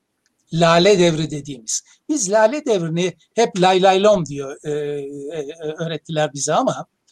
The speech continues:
la-, bir kere lale devri kelimesi, e, terimi bin dokuz yüz, e, on yılında Yahya Kemal Beyatlı tarafından konmuştur. Daha önce yoktu. E, bu,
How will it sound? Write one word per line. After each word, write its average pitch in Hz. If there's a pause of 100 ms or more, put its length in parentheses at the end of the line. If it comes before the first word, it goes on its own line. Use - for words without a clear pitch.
(380)
la-, 165
bir 208
kere 254
lale 156
devri 165
kelimesi, 180
e, 156
terimi 190 (640)
bin 202
dokuz 226
yüz, 202 (520)
e, 196 (720)
on 294
yılında 160 (220)
Yahya 214
Kemal 226
Beyatlı 220
tarafından 151
konmuştur. - (180)
Daha 185
önce 185
yoktu. - (1300)
E, 170 (280)
bu, 294